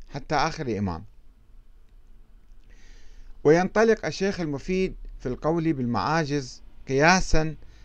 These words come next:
على قيام النبي الأكرم محمد صلى الله عليه وآله ببعض المعاجز، بالرغم من أنها، يعني تلك المعاجز، كانت موضع شك، حيث أنها تخالف القرآن الكريم، يعني ال-، الادعاء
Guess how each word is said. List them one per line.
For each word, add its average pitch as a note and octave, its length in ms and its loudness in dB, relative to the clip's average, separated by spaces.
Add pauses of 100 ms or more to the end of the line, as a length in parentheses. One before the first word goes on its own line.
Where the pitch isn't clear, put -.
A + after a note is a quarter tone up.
(160)
على A#2 220 0
قيام C#3+ 380 -2
النبي C3 400 -2
الأكرم D3 600 -6 (240)
محمد C#3 400 -6
صلى B2 240 -6
الله B2 300 -2
عليه G#2 240 -2
وآله G#2 360 -2 (460)
ببعض D#3 400 0
المعاجز، B2 840 -6 (1160)
بالرغم C#3+ 640 0 (140)
من A2 240 -4
أنها، A#2+ 580 -4
يعني G#2 280 -6
تلك - 340 -8
المعاجز، G2+ 640 -6 (600)
كانت C#3+ 380 -4
موضع C#3 380 -4
شك، - 420 -6 (400)
حيث A#2 240 -6
أنها D3 340 -6
تخالف D3+ 560 -4
القرآن A#2+ 460 -6
الكريم، G#2 480 -4
يعني G2+ 260 -8
ال-، G#2 180 -6 (180)
الادعاء G#2+ 760 -2